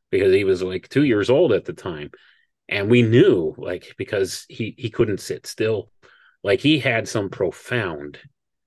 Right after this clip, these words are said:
uh, A D H D symptoms, like, even to the point where when he finally did get diagnosed, after we had to really search high and low to get a psychiatrist to, to see him and diagnose him, he was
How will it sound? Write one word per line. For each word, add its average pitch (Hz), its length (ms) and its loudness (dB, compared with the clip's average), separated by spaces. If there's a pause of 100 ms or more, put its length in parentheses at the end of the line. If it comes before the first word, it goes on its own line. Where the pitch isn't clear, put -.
(260)
uh, 85 160 -6
A 113 220 2
D 104 160 0
H 98 240 2
D 101 180 -2
symptoms, - 600 -12 (260)
like, 90 200 -12
even 101 280 -6
to 104 80 -8
the 95 80 -4
point 101 260 -4
where 90 200 -4 (340)
when 120 140 4
he 110 100 2
finally 104 360 2
did 104 260 0
get 95 180 -4
diagnosed, 85 640 -8
after - 240 -8
we 85 120 -6
had 87 220 -6
to 82 180 -8 (260)
really 101 300 -4
search 113 300 -2
high 110 220 -8
and 95 300 -6
low 104 140 0
to 90 60 -2
get 92 140 -2
a 92 40 -10
psychiatrist 98 680 -4
to, 87 140 -10 (340)
to 101 100 0
see 120 160 2
him 113 100 4
and 95 100 0
diagnose 104 460 -2
him, - 160 -12 (300)
he 131 100 4
was 127 200 6